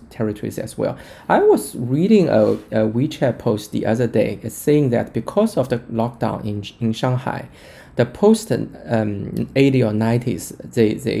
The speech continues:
it's their first experience or first taste of neighborhood. Because before they are born, uh, digital natives, they enjoy their virtual world so much.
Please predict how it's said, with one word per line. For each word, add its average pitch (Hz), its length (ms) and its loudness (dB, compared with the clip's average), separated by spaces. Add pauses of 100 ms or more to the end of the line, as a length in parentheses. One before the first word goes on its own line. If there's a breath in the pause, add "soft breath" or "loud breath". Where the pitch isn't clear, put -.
it's - 220 -6
their 120 180 4
first 185 520 0 (100)
experience 117 580 -2
or 113 80 -2
first 151 320 0 (120)
taste - 400 -6
of 95 220 -4
neighborhood. 110 640 -4 (840 loud breath)
Because 131 340 2
before 208 400 4
they 123 220 4
are 120 100 4
born, 131 640 0
uh, 113 220 0
digital 127 400 -2
natives, 131 580 -2
they 113 240 0
enjoy 127 500 0
their 110 280 -2
virtual 113 400 0
world 113 280 -2
so 120 260 -2
much. - 540 -4